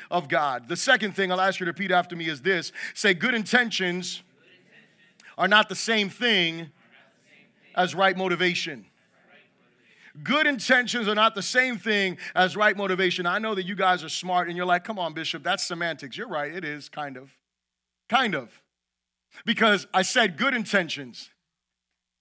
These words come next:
Good intentions and right motivation. See, there, there, there, there, there's a vast difference.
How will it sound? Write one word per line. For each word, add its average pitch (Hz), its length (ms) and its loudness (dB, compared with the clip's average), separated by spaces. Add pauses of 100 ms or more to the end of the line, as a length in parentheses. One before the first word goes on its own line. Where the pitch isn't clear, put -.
(120)
Good 294 160 2
intentions 196 840 0 (280)
and 202 200 2
right 226 200 8
motivation. 190 680 0 (880)
See, 233 100 0
there, 247 160 8
there, 220 300 2
there, 226 160 2
there, 233 180 4
there's 208 240 0
a 202 80 2
vast 226 480 4
difference. - 600 -4